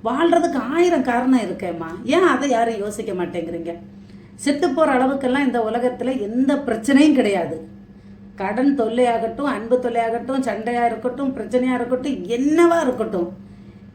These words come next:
வாழ்ந்து முடி-, வாழ்ந்து நம்மளால சாதிக்க முடியாத எதையுமே நீங்க யாருமே செத்து சாதிக்க போறதில்ல, இறந்து சாதிக்க போறதில்ல.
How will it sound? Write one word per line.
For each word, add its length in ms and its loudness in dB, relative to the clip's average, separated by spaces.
வாழ்ந்து 580 -2
முடி-, 320 2
வாழ்ந்து 560 4
நம்மளால 300 6
சாதிக்க 440 2
முடியாத 340 2
எதையுமே 520 4
நீங்க 220 6
யாருமே 520 0
செத்து 320 0
சாதிக்க 300 -4
போறதில்ல, 380 -8
இறந்து 400 -2
சாதிக்க 340 -6
போறதில்ல. 400 -10